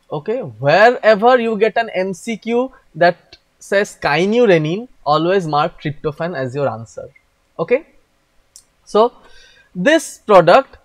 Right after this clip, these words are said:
xanthanuric acid, you need to remember because it's excreted in urine, and we'll be learning that about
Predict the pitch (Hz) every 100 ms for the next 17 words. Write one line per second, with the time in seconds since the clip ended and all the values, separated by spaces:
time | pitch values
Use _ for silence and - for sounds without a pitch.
0 | _ - 143 170 185 226 220 214 214 185
1 | 165 220 233 - 170 165 151 170 160 156
2 | 156 196 262 _ _ _ _ 156 160 180
3 | 180 175 - 208 - - 214 196 190 196
4 | 180 170 196 180 170 160 165 165 175 185
5 | - _ 151 - - 147 151 160 160 160
6 | 160 147 151 151